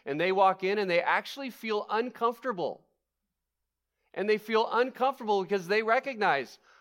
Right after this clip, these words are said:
"I'm not like what's happening here in this church. I don't actually believe what they believe here in this church." They should feel a sense of, of, of uncomfortable, not because we're not welcoming, not because we're not warm,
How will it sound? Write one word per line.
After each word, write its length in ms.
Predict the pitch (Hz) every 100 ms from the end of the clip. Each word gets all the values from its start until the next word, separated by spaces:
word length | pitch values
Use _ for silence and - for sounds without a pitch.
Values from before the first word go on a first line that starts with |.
| - -
"I'm 340 | 196 269 269
not 260 | 262 262 190
like 440 | 180 190 220 -
what's 200 | 180 185
happening 460 | 196 196 196 165 143
here 220 | 180 175
in 100 | 139
this 120 | 123
church. 540 | - 151 113 - - _ _ _ _ _ _ _ _ _ -
I 160 | 226
don't 200 | 277 277
actually 340 | 214 190 - 180
believe 680 | 160 175 180 247 226 131 - _ -
what 160 | 165
they 160 | 180 202
believe 500 | 170 165 214 202 -
here 180 | 165 156
in 60 |
this 140 | 135 117
church." 540 | - 123 - - - _ _ _ _ _ _ _ _ _ _ _ _ _ _ _ _
They 120 | -
should 260 | 208 208 170
feel 300 | - 240 240
a 60 | 196
sense 300 | 233 226 220
of, 220 | 170 - _ -
of, 160 | 175
of 260 | 180 175 165
uncomfortable, 800 | 190 233 254 - 247 247 240 190
not 240 | 165 196 240
because 340 | 220 240 214
we're 80 | 202
not 220 | 190 165
welcoming, 480 | 170 202 220 233 233
not 220 | 196 226
because 280 | 214 226 214
we're 100 | 196
not 200 | 180 165
warm, 320 | 160 202 247